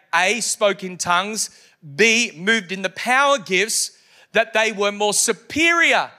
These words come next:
than others and therefore should get more honor than others. And it was causing this works of the flesh to break out in the church in Corinth.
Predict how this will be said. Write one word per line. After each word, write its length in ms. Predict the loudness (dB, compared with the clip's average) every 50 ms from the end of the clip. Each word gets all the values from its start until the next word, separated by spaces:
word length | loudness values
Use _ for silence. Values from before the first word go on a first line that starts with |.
| _ _ _ _ _
than 240 | -4 -2 -2 -2 -2 0
others 380 | 0 0 0 0 -4 -4 -4 -4
and 120 | -4 -2
therefore 460 | -2 -2 -2 -2 -2 -2 -2 -2 -2 -4 -8 -6
should 280 | -2 -2 -2 -2 0
get 200 | -2 -2 -2 -2
more 300 | -2 0 0 0 -2 0 2
honor 460 | 4 4 4 4 4 2 0 0 -2 -8 -18 -20 _ _
than 200 | -4 -4 -4 -2 -2
others. 380 | -2 0 0 0 -2 -2 -2
And 220 | -4 -4 -4 -4 -4
it 100 | -6 -4
was 400 | -4 -4 -2 -2 -6 -6 -10 _ _
causing 800 | -6 2 4 6 6 6 6 4 2 0 0 0 0 -2 -6 -10 -14 -20 -20 -10 _
this 220 | -2 0 0 0 -4
works 580 | -8 -6 0 2 4 4 4 2 0 -4 -6
of 120 | -6 -4 -4
the 100 | -6 -6
flesh 420 | -6 -6 -2 -2 0 0 -2 -4
to 120 | -6 -6 -8
break 420 | -6 -4 -2 0 0 0 -2 -2
out 180 | -2 0 0 0
in 100 | -2 -4
the 80 | -4
church 360 | -4 -2 0 0 -2 -2 -4 -10
in 160 | -10 -12 -12
Corinth. 600 | -2 0 2 2 4 2 0 -2 -8 -16 -20